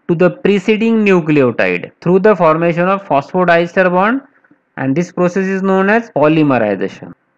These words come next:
D N A polymerase delta first joins the correctly paired nucleotide to the three prime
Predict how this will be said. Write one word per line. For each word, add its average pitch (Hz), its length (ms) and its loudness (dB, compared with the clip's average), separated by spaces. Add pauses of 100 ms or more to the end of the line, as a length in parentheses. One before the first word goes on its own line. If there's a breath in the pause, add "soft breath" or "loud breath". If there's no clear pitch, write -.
(140)
D 185 140 4
N 247 120 4
A 269 80 2
polymerase 180 580 0
delta 143 600 -2
first 196 360 0
joins 202 440 2
the 240 140 2
correctly 196 480 0
paired 170 400 2
nucleotide 147 960 0 (160)
to 180 160 4
the 202 300 2
three 202 240 0
prime 202 460 0